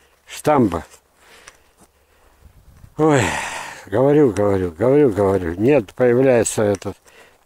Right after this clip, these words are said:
э, еще, э, знаете, что покажу? Это уже на вебинаре специально приготовил. Миллион с чем-то подписчиков.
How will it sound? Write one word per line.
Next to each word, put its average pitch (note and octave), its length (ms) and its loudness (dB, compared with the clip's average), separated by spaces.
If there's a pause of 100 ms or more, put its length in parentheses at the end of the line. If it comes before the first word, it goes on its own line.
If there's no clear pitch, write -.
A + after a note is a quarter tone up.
э, G#2+ 420 -10
еще, A#2+ 500 0
э, A2+ 520 -4
знаете, B2 360 0
что G2+ 200 -4
покажу? F#2+ 580 -2 (1080)
Это A#2 220 0
уже A#2 180 2
на A#2+ 100 2
вебинаре A2 680 0 (420)
специально G2 440 -4
приготовил. F#2 640 -8 (1400)
Миллион A2+ 360 2
с - 20 -8
чем-то A2+ 420 -2
подписчиков. - 720 -14